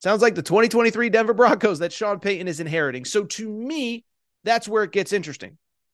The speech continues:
I'm excited to see how he does in this division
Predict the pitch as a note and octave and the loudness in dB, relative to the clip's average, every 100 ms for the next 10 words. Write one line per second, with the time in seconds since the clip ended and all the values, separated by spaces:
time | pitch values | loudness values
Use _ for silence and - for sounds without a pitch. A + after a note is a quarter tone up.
0 | _ _ _ _ _ - G3 C4+ - A#3 | _ _ _ _ _ -6 -2 -2 0 0
1 | A3+ G3+ F3+ A3 F#3+ F3+ F#3 F#3+ F3 A3 | 0 -2 -4 0 0 0 0 0 -2 -6
2 | A3+ A3 - G3 G3+ D#3+ C#3+ | -2 -2 -2 2 2 2 -2